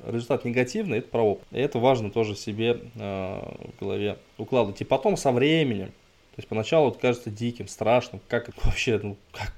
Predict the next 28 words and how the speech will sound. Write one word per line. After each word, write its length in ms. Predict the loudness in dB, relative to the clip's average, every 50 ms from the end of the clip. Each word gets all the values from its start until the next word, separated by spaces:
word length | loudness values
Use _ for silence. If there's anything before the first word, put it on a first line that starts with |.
| -4 0
как 200 | 0 0 0 0
это? 220 | -6 -12 -16 -12 -4
Хочется 360 | -2 -2 -2 -2 -4 -6 -6
же, 120 | -6 -6
чтобы 220 | -6 -4 -2 -2 -2 0
было 160 | 0 0 0 0
всё 120 | -2 -6
спокойно, 880 | -4 -4 -4 -4 -2 -2 0 0 0 0 0 0 0 0 0 0 -2 -2
вот 140 | -4 -6 -8
это 160 | -8 -8 -10
всё. 260 | -10 -8 -8 -8 -8 -6
Любой 280 | -4 -2 0 2 2 2
предприниматель, 680 | 2 0 0 -2 -2 -4 -2 -2 -2 -2 -2 -4 -6 -8
любой 200 | -6 -4 -4 -4
предприниматель, 640 | -4 -4 -6 -6 -4 -4 -4 -2 -4 -4 -6 -6 -10 -14
там 140 | -12 -10
даже 180 | -10 -8 -8 -6
самый 220 | -4 -4 -4 -2
маленький, 360 | -4 -4 -4 -4 -6 -8 -10 -10
он 120 | -10 -10
всегда 460 | -10 -10 -10 -8 -6 -4 -2 -2 -2
находится 360 | -2 -2 -4 -4 -4 -4 -6
в 40 | -10
состоянии 420 | -16 -8 -4 -2 0 0 -2 -4 -6
такого 240 | -8 -10 -10 -8
лёгкого 320 | -8 -8 -8 -8 -12 -12 -12
напряжения, 460 | -12 -12 -14 -12 -10 -8 -8 -8 -10
всегда. 440 | -12 -12 -12 -14 -12 -12 -12 -12 -10